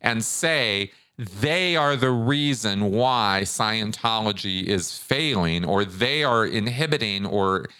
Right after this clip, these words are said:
somehow detracting from Scientology." He didn't say, he didn't identify that group of people, but he did target international bankers, and he talked about the Rothschilds and the Rockefellers specifically.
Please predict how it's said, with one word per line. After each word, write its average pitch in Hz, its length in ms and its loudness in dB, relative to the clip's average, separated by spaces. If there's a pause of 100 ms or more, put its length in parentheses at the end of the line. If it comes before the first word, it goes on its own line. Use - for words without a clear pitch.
(300)
somehow 131 760 2
detracting 113 840 -2
from 98 200 -2
Scientology." 107 920 -2 (420)
He 147 120 0
didn't 202 280 2
say, 185 260 -2
he 160 120 2
didn't 196 380 -2
identify 139 720 0
that 120 420 0
group 131 300 0
of 98 240 -2
people, - 540 -2 (640)
but 131 120 2
he 127 120 0
did 180 380 0
target 135 360 2
international 107 600 0
bankers, 107 760 -2
and 110 140 0
he 117 80 -4
talked 131 320 0
about 117 280 2
the 139 60 0
Rothschilds 82 1000 2
and 92 120 0
the 95 40 2
Rockefellers 107 800 0
specifically. - 880 -4